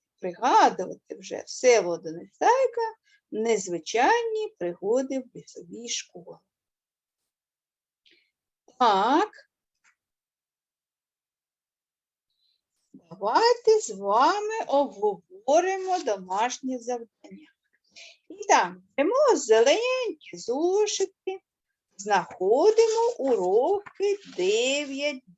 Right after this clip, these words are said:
десять. Дев'ять, десять. Там є навчальна одиниця.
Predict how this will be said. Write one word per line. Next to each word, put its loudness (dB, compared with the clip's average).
десять. -2
Дев'ять, 0
десять. -6
Там 0
є -6
навчальна -4
одиниця. -8